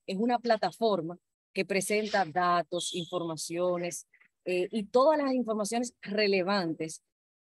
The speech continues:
con una actualización recurrente sobre los proyectos, sobre los datos estadísticos de las industrias de manufactura local.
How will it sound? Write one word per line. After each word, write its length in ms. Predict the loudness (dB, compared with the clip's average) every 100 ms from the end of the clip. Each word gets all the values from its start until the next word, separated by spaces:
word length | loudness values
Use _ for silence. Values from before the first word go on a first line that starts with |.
| _
con 180 | 0 0
una 180 | 2 2
actualización 720 | 2 0 -2 -2 -4 -2 -4
recurrente 760 | 0 -2 0 -2 0 0 -2 -4
sobre 520 | 0 0 2 0 -4 _ _ _ _ _ -2
los 160 | -2 0
proyectos, 760 | -2 -2 2 2 2 -2 -4
sobre 160 | -2 0
los 100 | 0
datos 320 | -2 0 -2
estadísticos 720 | 0 0 0 -2 -4 -6 -4
de 260 | 0 0 0 _
las 140 | -2 -2
industrias 560 | -2 -2 -2 -2 -2
de 100 | -2
manufactura 580 | -2 -2 -4 -8 -2 0
local. 300 | 0 -8 -20